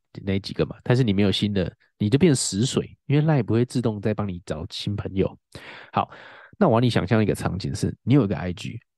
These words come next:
好，少说一千个粉丝，好，那妹子也不用多，我们说一百个就好了，十分之一，剩下九-，九百个都男生，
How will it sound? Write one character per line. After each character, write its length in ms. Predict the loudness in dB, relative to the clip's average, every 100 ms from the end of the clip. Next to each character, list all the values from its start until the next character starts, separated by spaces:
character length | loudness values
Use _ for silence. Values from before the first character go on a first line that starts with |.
| _ _ _ _ _ -4
好， 260 | -4 -4 -14
少 220 | 0 2 4
说 380 | 6 6 4 0 _ -4
一 80 | 0
千 260 | 2 2
个 140 | 2 0
粉 200 | -2 -8
丝， 260 | -8 -8 -10 _ _ _ _ _ _ _ _ _
好， 240 | -6 -6 -4
那 120 | 0 0
妹 300 | 4 4 4
子 100 | 2
也 60 |
不 100 | -2
用 100 | -4
多， 300 | -2 -2 -4 -10 _
我 80 | 0
们 80 | 2
说 60 | 4
一 60 | 2
百 200 | -2 -6
个 120 | -8
就 140 | -6
好 80 | -6
了， 140 | -8 -12
十 280 | -8 0 2
分 180 | 2 0
之 160 | 0 0
一， 160 | 0 -2
剩 160 | 2
下 100 | 2 2
九-， 140 | -2 -2
九 220 | 2 2
百 160 | 2 -2
个 100 | -4
都 100 | -4
男 200 | -4 -6
生， 180 | -6